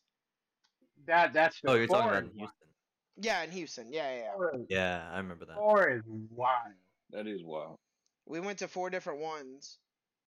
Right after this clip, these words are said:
Speaker 1: Well,
Speaker 3: before
Speaker 1: I, I'm
Speaker 3: going to
Speaker 1: assuming they were all in, like, in the same area.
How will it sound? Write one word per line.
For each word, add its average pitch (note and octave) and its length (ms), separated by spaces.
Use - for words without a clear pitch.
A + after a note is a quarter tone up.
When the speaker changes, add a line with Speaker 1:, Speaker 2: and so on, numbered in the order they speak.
Speaker 1:
Well, C#3+ 120
Speaker 3:
before G3+ 160
Speaker 1:
I, A3 240
I'm G3 160
Speaker 3:
going - 100
to - 60
Speaker 1:
assuming A3+ 280
they E3 80
were D#3+ 40
all E3 380
in, D#3 140
like, D3+ 180
in D#3 120
the C#3+ 120
same D3 440
area. A#2 400